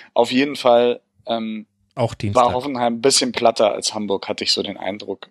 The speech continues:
Speaker 1: Und dann ist es natürlich ein gutes Mittel, die unter Druck zu setzen, weil wenn jeder Schritt ein bisschen mehr wehtut.
Speaker 2: Mhm.
Speaker 1: Und das haben sie ganz clever gemacht, ja. Und zu Rudi, ähm, der war, gl-, glaub ich, wirklich platt, einfach. Ähm,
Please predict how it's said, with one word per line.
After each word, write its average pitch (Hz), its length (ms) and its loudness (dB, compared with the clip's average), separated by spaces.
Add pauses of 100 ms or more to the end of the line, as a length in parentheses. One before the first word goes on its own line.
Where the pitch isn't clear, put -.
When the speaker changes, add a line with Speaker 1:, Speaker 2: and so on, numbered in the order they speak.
Speaker 1:
Und 110 320 -6
dann 110 140 2
ist 117 120 0
es 117 100 -2
natürlich 117 320 0
ein 113 80 -2
gutes - 280 -2
Mittel, 110 260 -4
die 107 120 -4
unter 101 180 -8
Druck - 260 -12
zu 110 100 -4
setzen, 101 480 -4
weil 101 200 -2 (160)
wenn 107 140 -6
jeder 110 240 0
Schritt - 340 -2
ein 110 100 -8
bisschen 104 500 0 (380)
mehr 110 240 0
wehtut. 110 480 -4 (540)
Speaker 2:
Mhm. 127 300 0
Speaker 1:
Und 104 500 -8
das 107 140 2
haben 113 100 -2
sie 110 100 0
ganz 107 220 -4
clever 107 240 -2
gemacht, 101 420 -8
ja. 95 160 -6 (160)
Und 117 320 -10
zu - 140 4
Rudi, 147 480 4 (540)
ähm, 117 420 2 (240)
der 110 120 4
war, 104 360 4
gl-, 113 160 -4 (100)
glaub 110 160 2
ich, - 140 -2
wirklich - 240 -6
platt, - 340 -2 (160)
einfach. 101 460 -4 (360)
Ähm, 107 300 -4